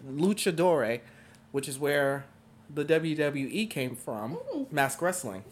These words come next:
Speaker 2: Okay.
Speaker 1: Which, if you didn't know, this is a history for, for
Speaker 2: Mm.
Speaker 1: anybody that still watches wrestling. <clears throat> It's originated in Mexico,
Speaker 2: Okay.
Speaker 1: and they wear the mask in protest.
Speaker 2: Mm.
Speaker 1: Mm-hmm. So, they hide their faces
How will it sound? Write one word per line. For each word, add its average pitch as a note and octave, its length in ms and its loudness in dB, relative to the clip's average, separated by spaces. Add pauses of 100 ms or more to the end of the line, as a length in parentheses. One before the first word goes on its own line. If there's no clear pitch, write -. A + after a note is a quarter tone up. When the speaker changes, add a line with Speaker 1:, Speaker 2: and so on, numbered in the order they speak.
(100)
Speaker 2:
Okay. G#4+ 120 -8 (920)
Speaker 1:
Which, F#3+ 380 2
if C#3+ 180 -4
you D#3+ 60 2
didn't D3 260 4
know, C3 220 4
this C3+ 180 -4
is C3 100 -8
a C3+ 60 -4
history B2+ 520 -4
for, B2 380 -4
for B2 180 -2
Speaker 2:
Mm. - 20 0
Speaker 1:
anybody D3+ 380 0
that C3+ 140 -4
still E3 160 -2
watches C#3+ 280 -4
wrestling. D3+ 360 -6 (840)
<clears throat> - 80 2 (500)
It's E3+ 260 2
originated F3+ 720 6
in E3 240 4
Mexico, A3 600 2
Speaker 2:
Okay. A3 120 -6
Speaker 1:
and D3+ 160 4
they D3+ 160 6
wear D#3 240 6
the D#3+ 160 0
mask C#3 720 0 (180)
in B2 160 -2
protest. - 800 -6 (100)
Speaker 2:
Mm. C4+ 280 -6 (180)
Speaker 1:
Mm-hmm. F#3+ 240 -2 (440)
So, B2+ 480 0
they C#3+ 120 -2
hide E3 260 2
their C#3+ 120 0
faces C3 600 0